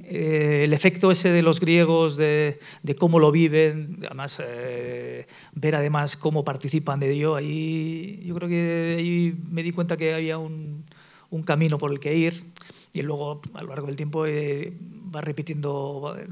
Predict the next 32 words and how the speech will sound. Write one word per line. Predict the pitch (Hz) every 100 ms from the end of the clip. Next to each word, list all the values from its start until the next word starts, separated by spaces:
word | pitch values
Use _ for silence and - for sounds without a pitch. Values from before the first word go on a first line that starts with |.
| - - - -
más | 175 175 156
o |
menos, | 147 175
voy | 165 180
repitiendo, | 156 147 160 131
buscando | 135 165 160 151 - - -
situaciones | - 143 147 151 -
parecidas, | 156 147 160 160 170 - - -
pero | 143
así | 135 180 170 165
se, | 170 160 - - - 156 165
realmente | 151 160 156
se | 160
me | 147
abrió | 143 151
un, | 147 143 135 135 131 127 147 151 _
una | 370 147 143
puerta | 139 131 123
a |
ello. | 135 131
Bueno, | 131
los | 117 117
griegos, | 131 139 139 - - - - -
si | -
habéis | 139 135
visto | 143 139
las | 131
fotos, | 160 170 147
ya | 139
veis | 139 -
que, | 147 131 123 120 117 117 -
bueno, | - -